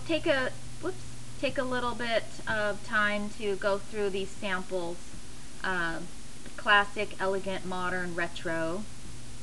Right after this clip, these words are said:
I'm gonna switch it back to none. And then also up here, these are your electronic signature devices that are available, because when you create an electronic form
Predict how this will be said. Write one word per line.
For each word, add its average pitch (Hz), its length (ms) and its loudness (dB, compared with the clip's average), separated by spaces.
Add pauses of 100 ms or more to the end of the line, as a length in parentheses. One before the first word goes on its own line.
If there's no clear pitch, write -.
(260)
I'm 190 80 0
gonna 190 160 -2
switch 185 260 -2
it - 80 -2
back 175 220 0
to 185 100 -2
none. 180 520 0 (1600)
And 262 140 2
then 294 160 2
also 359 480 2
up 294 160 2
here, 202 520 0 (1000)
these 311 300 2
are 302 160 2
your 269 220 2
electronic 233 800 0
signature 254 540 -2
devices 190 840 -2
that 180 200 0
are 185 80 6
available, 180 840 0 (640)
because 240 360 0
when 240 120 0
you 233 60 -2
create 262 320 2
an 370 60 2
electronic 285 500 2
form 208 680 4